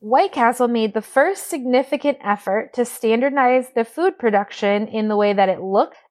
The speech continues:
in the way that it was created, and then the operation that they ran within their stores. William Ingram and Walter Anderson's White Castle system created the first fast food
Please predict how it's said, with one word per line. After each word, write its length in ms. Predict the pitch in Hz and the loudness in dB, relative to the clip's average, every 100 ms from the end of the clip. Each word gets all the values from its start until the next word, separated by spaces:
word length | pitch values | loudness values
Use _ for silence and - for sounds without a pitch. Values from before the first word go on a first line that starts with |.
| - | -2
in 180 | 220 | 0
the 80 | 220 | 2
way 180 | 208 214 | 2 2
that 120 | 214 | 2
it 100 | 196 | 2
was 200 | 185 196 | 0 -2
created, 520 | - 339 330 277 233 226 | -4 -2 2 4 4 2
and 200 | 214 214 | 0 0
then 140 | 208 | -4
the 140 | 208 | -6
operation 640 | - 202 202 214 196 - 202 | -2 -2 -2 -4 -4 -6 -8
that 180 | 196 - | -8 -4
they 120 | 202 | -4
ran 300 | 190 185 185 | -2 -4 -6
within 320 | 190 190 175 | -8 -6 -6
their 140 | 170 190 | -6 -10
stores. 720 | - 381 320 - - - - _ _ _ | -6 0 0 0 -8 -16 -20 _ _ _
William 500 | - 220 240 269 339 - | -2 2 4 2 -2 -2
Ingram 480 | 226 214 214 220 247 | -4 0 4 2 2
and 220 | 214 208 | -4 0
Walter 400 | 196 220 - 269 - | 2 2 2 -2 0
Anderson's 720 | 208 208 208 208 - 208 190 | -4 -4 -4 -6 -6 -6 -8
White 480 | 202 196 220 277 - | -8 0 0 0 -4
Castle 460 | 226 226 226 202 | -2 -2 -2 -10
system 680 | 190 - 392 - 196 170 294 _ _ _ _ _ _ | -8 -4 -4 -4 -8 -8 -12 _ _ _ _ _ _
created 360 | - 247 240 226 | 0 2 2 0
the 80 | |
first 480 | 226 - 240 359 - | -4 0 0 0 -6
fast 480 | - 226 254 254 - | -2 2 2 -2 -4
food 260 | 247 240 | -2 -2